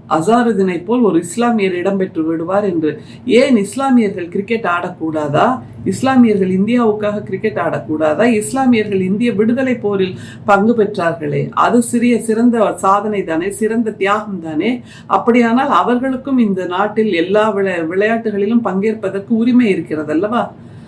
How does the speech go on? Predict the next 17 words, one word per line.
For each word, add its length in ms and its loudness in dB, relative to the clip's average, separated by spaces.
சுதந்திர 440 2
போரில் 420 0
ஈடுபடாத, 840 0
கொஞ்சம் 440 4
கூட 260 0
எந்த 320 2
விதத்திலும் 520 2
தியாகம் 380 0
செய்யாத 400 0
நீங்களே 580 2
இந்தியாவை 540 -2
ஆளும்போது, 680 -4
ஆர் 260 4
எஸ் 140 -4
எஸ் 180 -4
காரர்களே 520 0
இந்தியாவை 600 0